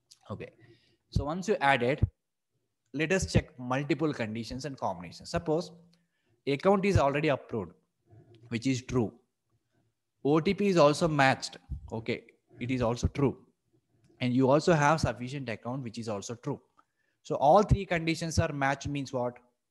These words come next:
You can transfer the money. So this action to be performed. So this will be one test case. So your account will be approved, O T P match, sufficient balance is enough, and you transfer the money.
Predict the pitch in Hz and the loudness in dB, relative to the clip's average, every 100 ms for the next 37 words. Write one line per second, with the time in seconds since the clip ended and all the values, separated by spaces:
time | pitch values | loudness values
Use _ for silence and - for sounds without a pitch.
0 | - 135 151 190 196 139 113 117 104 135 | -12 -8 -6 -6 -2 -2 -2 -6 -8 -8
1 | 123 92 87 _ _ _ _ - 175 120 | -10 -12 -16 _ _ _ _ -8 -8 -4
2 | 139 156 - 120 123 143 120 107 151 - | -4 -2 -2 -2 -4 -8 -8 -6 -8 -6
3 | 104 90 - 90 85 - _ _ _ _ | -8 -8 -14 -16 -18 -20 _ _ _ _
4 | - 127 101 139 160 160 139 135 156 110 | -10 -8 -2 2 2 2 0 -2 -2 -2
5 | 120 113 95 - - - - _ _ _ | -4 -6 -10 -12 -20 -20 -20 _ _ _
6 | _ _ - 131 123 123 135 131 123 160 | _ _ -10 -6 -4 -2 0 -2 0 -2
7 | 160 151 139 147 139 - 160 185 - _ | 0 -2 0 -2 -2 -2 -4 -4 -12 _
8 | _ _ _ 110 123 139 147 143 135 151 | _ _ _ -8 -6 -4 -4 0 0 -2
9 | - - - - - 143 143 139 120 117 | -6 -20 -8 -4 -4 -4 -4 -2 0 0
10 | 123 120 123 113 151 247 _ _ _ _ | -2 -4 -4 -4 -6 -8 _ _ _ _
11 | - 117 123 123 131 160 190 185 127 120 | -10 -8 -6 -6 -4 -2 -2 0 0 -2
12 | 123 113 127 107 92 90 - | -6 -8 -8 -8 -10 -12 -18